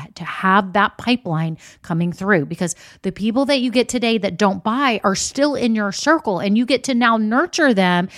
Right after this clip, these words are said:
And maybe in a month or two or three or four or five, they will buy. It's so funny because one of my grow-getters and one of my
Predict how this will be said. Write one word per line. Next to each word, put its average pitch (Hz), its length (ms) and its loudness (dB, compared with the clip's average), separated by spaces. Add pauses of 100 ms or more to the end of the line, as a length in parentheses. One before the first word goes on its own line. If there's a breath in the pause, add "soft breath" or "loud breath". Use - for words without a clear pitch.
(220 loud breath)
And 220 160 2
maybe 202 240 2
in 262 80 6
a 247 60 2
month 180 420 0 (320 soft breath)
or 196 160 -6
two 180 480 -4 (100)
or 190 140 -6
three 165 560 -6
or 226 160 0
four 151 520 -6
or 220 100 -6
five, 151 440 -8
they 156 120 -4
will 175 160 0
buy. 214 440 0 (400 loud breath)
It's 208 180 0
so 262 160 2
funny 277 280 0
because 170 320 -4
one 175 220 -2
of 226 100 -2
my 277 140 0
grow-getters 190 600 0
and 185 260 -4
one 190 140 0
of 202 180 -4
my 190 440 -2